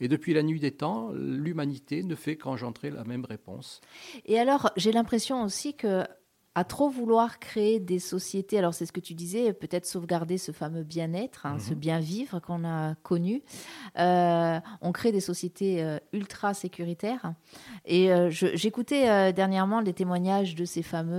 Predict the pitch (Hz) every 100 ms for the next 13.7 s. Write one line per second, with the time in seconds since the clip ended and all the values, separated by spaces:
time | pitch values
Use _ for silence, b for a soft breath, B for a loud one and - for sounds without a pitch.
0 | 190 180 160 151 151 160 156 - 160 156
1 | 180 180 - 190 185 160 - - 156 156
2 | 226 247 202 147 269 294 - 190 180 214
3 | - 165 165 160 170 170 185 165 147 151
4 | 151 156 202 233 185 160 165 151 143 185
5 | 196 190 175 151 156 151 156 156 156 180
6 | 165 - 160 160 247 - B B B B
7 | 262 180 185 175 - 196 - 240 226 -
8 | - 277 262 220 202 190 - 190 180 214
9 | 262 214 - 190 185 226 254 233 202 190
10 | 170 175 147 170 185 220 190 175 175 170
11 | 180 196 196 170 165 202 208 202 233 208
12 | 170 160 - 165 160 - 151 - 160 -
13 | 214 208 185 180 190 262 226